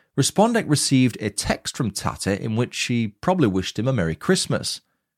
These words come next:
It might have said more than that, but I'm not privy to the contents of the message. The plan was to return to the U K in January two thousand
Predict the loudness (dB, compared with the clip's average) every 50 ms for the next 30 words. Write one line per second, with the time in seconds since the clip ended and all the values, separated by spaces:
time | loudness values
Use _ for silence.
0 | _ _ _ _ -2 2 2 4 4 2 0 2 0 0 2 4 4 4 4 4
1 | 4 4 2 2 4 2 2 0 -4 _ _ -2 0 2 2 2 0 -2 -4 -4
2 | -2 -2 0 0 0 0 0 -4 -4 -2 0 0 0 0 2 0 0 0 0 -4
3 | -4 -4 -2 0 2 2 2 2 2 0 -2 -4 -8 -14 -16 _ _ _ _ _
4 | _ _ _ _ _ _ _ _ _ _ _ _ _ _ _ _ _ -6 -6 0
5 | 2 4 4 6 4 2 2 2 2 2 2 2 2 4 4 4 4 4 4 4
6 | 4 4 4 4 4 4 2 2 0 2 4 4 4 2 2 -2 2 4 4 6
7 | 6 4 2 2 2 0 0 0 2 2 2 2 2 0 -2 -4 -4